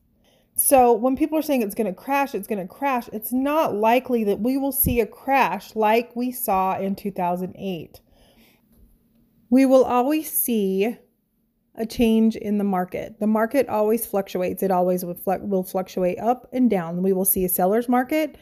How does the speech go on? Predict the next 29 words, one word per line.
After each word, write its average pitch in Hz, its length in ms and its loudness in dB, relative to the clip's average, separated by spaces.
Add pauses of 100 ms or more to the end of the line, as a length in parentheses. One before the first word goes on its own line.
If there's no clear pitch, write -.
(440)
and 233 100 4
we'll 262 100 4
see 269 180 0
a 269 60 2
buyer's 175 420 0
market. 165 500 -8
And 196 180 -2
then 185 120 0
we'll 208 80 0
see 220 180 0
a 220 180 4
seller's 240 400 4
market 294 500 0
and 262 120 -6
we'll 285 80 -2
see 320 160 0
a 311 60 0
buyer's 214 360 2
market. 214 380 0
And 254 160 0
the 254 80 -4
in-between 294 560 -2
times 277 300 -2
when 254 120 -2
things 254 220 0
are 254 80 4
a 247 40 4
little 247 240 4
more 226 440 0